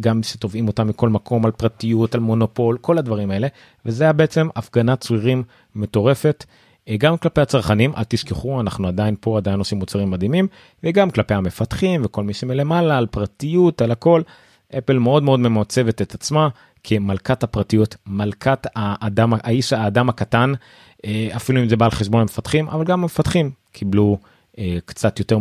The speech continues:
דברים לעבוד עליהם, דיברו הרבה יותר על דברים פתוחים, על, על שהמפתחים יוכלו להשתמש בזה. היה פה הכל מהכל. אה, מה לא היה פה? היה פה אפס כבוד למפרסמים, אפס כבוד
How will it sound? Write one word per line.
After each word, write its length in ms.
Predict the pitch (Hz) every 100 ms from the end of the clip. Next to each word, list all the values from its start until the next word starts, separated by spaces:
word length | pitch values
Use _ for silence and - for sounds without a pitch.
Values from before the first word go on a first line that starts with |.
| 98
דברים 320 | 101 92 101
לעבוד 280 | 92 92 107
עליהם, 200 | 107 98
דיברו 340 | 95 92 104 95
הרבה 180 | 101
יותר 220 | 113 113 107
על 80 |
דברים 240 | 95 101 104
פתוחים, 600 | - 98 - 117 110 98 -
על, 200 | 98 101
על 220 | 101 101 - - _
שהמפתחים 1080 | - 113 107 - 113 127 107 - - 127 117
יוכלו 240 | - 113
להשתמש 480 | 110 - 110 107 104
בזה. 220 | 101 104 101 _ _ - _ _ _ _
היה 200 | 127 151
פה 240 | 151 143 - _ - -
הכל 500 | - - - - 143
מהכל. 420 | 127 110 - 87 78 _ _ _ _ _
אה, 140 | 110 104
מה 160 | 120 147
לא 80 |
היה 180 | 151 160
פה? 260 | - 175 -
היה 120 | 123
פה 160 | 120 -
אפס 220 | 135 135
כבוד 400 | - 110 110 110 -
למפרסמים, 800 | 107 101 104 - 104 - 101 87 -
אפס 220 | 110 107 -
כבוד 420 | 101 98 101